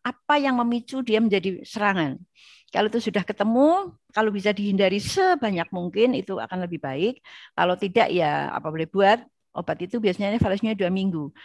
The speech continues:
Kalau dua minggu sudah membaik, kita boleh melepas dulu. Nah, kan sekarang baik, tidak ada gejala. Obatnya dilepas, berapa lama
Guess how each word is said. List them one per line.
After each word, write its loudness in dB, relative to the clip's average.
Kalau -4
dua 2
minggu 2
sudah 0
membaik, 0
kita -2
boleh 0
melepas -6
dulu. -4
Nah, -2
kan -2
sekarang -2
baik, -2
tidak -2
ada -4
gejala. 0
Obatnya -4
dilepas, 0
berapa -2
lama 2